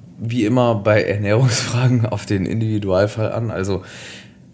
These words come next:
ähm, auch hier fällt's mir schwer zu sagen, klar, wenn du Sport machst, brauchst du Elektrolyte extra. Also ich nehme keine extra, du nimmst keine extra. Ich kenn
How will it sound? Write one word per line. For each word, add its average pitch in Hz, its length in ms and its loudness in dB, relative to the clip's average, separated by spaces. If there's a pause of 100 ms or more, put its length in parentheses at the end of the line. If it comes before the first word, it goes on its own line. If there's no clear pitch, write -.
(200)
ähm, 104 640 2
auch 110 220 2
hier 131 460 4
fällt's 123 280 0
mir 117 120 4
schwer 120 260 4
zu 117 140 -2
sagen, 110 580 2
klar, 98 340 -4
wenn 95 120 -2
du 92 420 -4
Sport 107 320 0
machst, 101 220 -2
brauchst 104 220 -2
du 90 40 0
Elektrolyte 101 640 -4
extra. - 520 -4 (540)
Also 113 180 0
ich 113 140 -2
nehme 117 220 2
keine 117 320 0
extra, 117 540 -2 (340)
du 127 120 2
nimmst 123 260 2
keine 117 220 0
extra. - 340 0
Ich - 160 -6
kenn 123 420 0